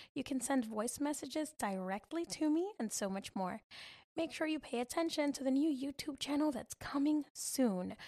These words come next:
We're gonna have some amazing guests. Why not just slap them onto YouTube, or as my Hispanic family would say, YouTube? So make sure you follow,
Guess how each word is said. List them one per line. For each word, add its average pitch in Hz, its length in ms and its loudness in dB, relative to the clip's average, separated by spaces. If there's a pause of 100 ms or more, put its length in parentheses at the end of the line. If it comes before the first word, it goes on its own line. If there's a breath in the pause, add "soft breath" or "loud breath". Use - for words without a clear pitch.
(340 loud breath)
We're 277 80 2
gonna 277 200 4
have 247 200 2
some 240 140 -2
amazing 226 580 0
guests. 277 520 -4
Why 330 180 2
not 349 240 2
just - 320 0
slap 202 380 4
them 196 200 0
onto 190 300 -2
YouTube, 185 640 -4
or - 100 2
as 240 140 2
my 233 140 2
Hispanic 202 680 -4
family 202 380 -2
would 202 160 -4
say, 254 320 -2 (380 loud breath)
YouTube? 240 720 6 (120)
So 214 220 2
make 220 300 0
sure 214 440 2
you 226 220 0
follow, 208 640 2